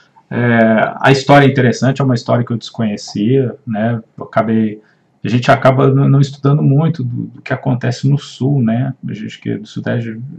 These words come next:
estudei Antônio Conselheiro e tal, mas dos Mucker eu nunca tinha ouvido falar. Descobri agora, é importante a gente saber essas coisas. O que se passou no nosso país, né?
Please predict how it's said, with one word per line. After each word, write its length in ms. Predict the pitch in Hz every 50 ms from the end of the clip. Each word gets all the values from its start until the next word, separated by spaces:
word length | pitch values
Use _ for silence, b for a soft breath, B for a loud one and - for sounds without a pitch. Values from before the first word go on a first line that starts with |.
| - 131
estudei 540 | - - - 120 107 110 113 110 110 110 107
Antônio 340 | 107 104 104 - 117 113 113
Conselheiro 880 | - 117 113 - - 110 107 104 110 120 131 139 147 147 147 139 120
e 60 | 120
tal, 480 | 120 _ - - 58 131 143 151 170 170 b b b b b b
mas 100 | - 113
dos 240 | 113 131 143 131 117
Mucker 360 | 117 120 131 139 139 - 165
eu 80 | 156 156
nunca 420 | 151 139 131 147 190 208 - 190
tinha 160 | - - 127 113
ouvido 220 | 107 113 110 -
falar. 420 | - - 110 107 - - - 143 - _ _ _ _ -
Descobri 540 | 156 135 - - - - - 107 110 113
agora, 480 | 110 101 95 98 - 95 107 135 139 139
é 40 | 120
importante 680 | - - - - - - - 110 110 120 131 - 135
a 20 | 117
gente 220 | 104 104 104 -
saber 300 | - - 107 104 107 104
essas 260 | 101 - - - 107
coisas. 500 | - _ - 107 110 - 170 170 - - _ _ _ _ _ _ _ _ _ _ _
O 40 | - -
que 20 |
se 220 | - - 214 - -
passou 420 | 143 135 123 120 - - 127 143
no 80 | 147 135
nosso 300 | 113 107 110 110 - -
país, 380 | - - 104 104 120 - 151 139
né? 160 | 131 143